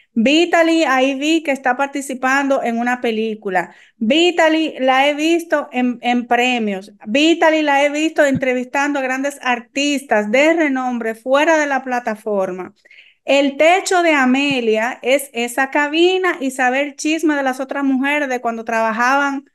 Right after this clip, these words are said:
juntas, todas, ¿verdad? Ya tú le quitas eso a Amelia y Amelia no tiene absolutamente más nada que ofrecer.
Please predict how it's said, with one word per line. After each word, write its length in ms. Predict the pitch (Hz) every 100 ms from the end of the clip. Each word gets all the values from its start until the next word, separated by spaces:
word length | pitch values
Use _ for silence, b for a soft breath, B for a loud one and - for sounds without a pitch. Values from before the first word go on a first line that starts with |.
| _
juntas, 680 | - 262 302 262 254 175 -
todas, 480 | - 254 247 196 - - _ _ _ _
¿verdad? 300 | 226 302 320 330 -
Ya 300 | 214 285 330
tú 100 | 359
le 140 | 349
quitas 260 | 349 349 349 330 339
eso 140 | 339 320
a 40 |
Amelia 580 | 302 294 285 247 220 214
y 80 | 254
Amelia 340 | 247 262 302 311
no 120 | 302
tiene 240 | 302 294
absolutamente 800 | 285 285 277 262 269 294 294 294
más 280 | 277 277 277
nada 400 | 262 269 302 285
que 180 | - 262
ofrecer. 920 | 269 - 262 208 - 202 170 165 -